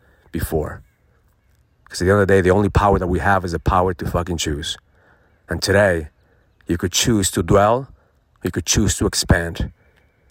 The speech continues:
And every single time that you dwell, you disconnect from your higher power. But every time that you choose to expand,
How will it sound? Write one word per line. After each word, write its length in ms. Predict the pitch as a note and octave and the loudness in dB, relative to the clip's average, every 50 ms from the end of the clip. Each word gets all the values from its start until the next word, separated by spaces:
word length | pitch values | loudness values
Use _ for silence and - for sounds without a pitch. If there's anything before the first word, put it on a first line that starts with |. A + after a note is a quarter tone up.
| _ _ _ _ _ _ _ _ - | _ _ _ _ _ _ _ _ -6
And 80 | - F#2 | -2 0
every 180 | G#2 G#2+ A#2 | 2 2 2
single 280 | A#2 - C#3 B2 A#2 A#2 | 2 2 2 2 0 0
time 320 | - - B2+ B2 A#2+ A#2 | 0 0 0 0 0 0
that 120 | A2+ A2+ G#2 | 0 0 0
you 60 | A2 | 0
dwell, 540 | G2+ A2 A#2 A2+ G#2 F#2+ F#2+ F2+ F#2 - - _ - - - _ _ _ _ _ _ _ - - | 0 2 4 4 4 4 2 0 -4 -8 -16 _ -20 -20 -20 _ _ _ _ _ _ _ -14 -10
you 80 | - G2 | -6 -2
disconnect 800 | F2 G#2 - - - - A2 G2 G2+ G#2+ G#2 F2+ - - - - - - - _ _ _ | -2 0 0 -2 -2 -2 -2 -2 0 0 0 0 -2 -6 -14 -14 -14 -16 -20 _ _ _
from 160 | - - G2+ | -10 -6 -4
your 120 | F#2 F2+ - | -2 -2 -2
higher 260 | - F#2+ G2 F#2+ F2+ | 0 0 0 2 2
power. 480 | - - G2 F2 E2+ D#2+ E2 - - _ _ _ _ _ _ _ _ _ _ _ _ _ _ _ _ _ _ _ - | 2 0 0 -2 -6 -8 -10 -14 -16 _ _ _ _ _ _ _ _ _ _ _ _ _ _ _ _ _ _ _ -10
But 80 | - | -6
every 180 | - F#2 G2 G#2+ | -4 -2 -2 -2
time 280 | - - A#2 A2 A2 | -2 0 0 0 0
that 100 | A2+ A2+ | 0 -2
you 100 | G#2+ G2+ | -4 -4
choose 360 | F#2+ - - B2 A#2+ A2 - - | -4 -2 0 0 2 0 0 0
to 100 | A#2 G#2+ | -2 0
expand, 640 | G2 - - - C#3+ C#3+ C3+ G#2+ F#2 F#2 F2 F2 | 0 -2 0 0 0 0 0 0 -4 -8 -10 -14